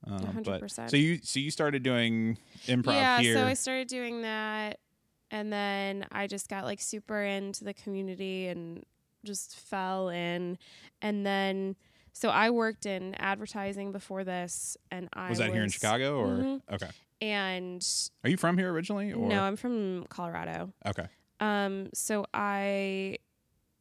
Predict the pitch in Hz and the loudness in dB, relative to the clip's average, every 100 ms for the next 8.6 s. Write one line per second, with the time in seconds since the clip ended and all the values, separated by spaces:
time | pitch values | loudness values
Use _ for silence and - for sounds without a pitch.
0 | _ _ _ _ _ - 214 202 202 196 | _ _ _ _ _ -6 -6 -2 2 2
1 | 196 - - 202 190 185 185 180 196 196 | 2 0 -2 -2 0 0 -2 -2 -2 -2
2 | 196 175 180 180 180 175 175 180 _ _ | -2 -4 -6 -4 -4 -2 -4 -6 _ _
3 | _ _ - 202 202 196 - 202 202 202 | _ _ -2 0 0 -2 -4 -4 -2 -4
4 | 190 185 185 180 175 180 180 185 180 180 | -4 -4 0 0 0 -2 -4 -6 -6 -6
5 | 180 180 185 185 180 175 185 226 214 190 | -8 -8 -10 -10 -10 -8 -4 -2 -2 -2
6 | 185 180 - 180 190 - 101 175 175 175 | -2 -4 -8 -8 -8 -10 -8 -6 -6 -6
7 | 180 196 190 190 185 180 - 185 190 185 | -6 -6 -6 -6 -8 -10 -8 -8 -6 -4
8 | 180 180 175 175 - | -4 -4 -4 -4 -6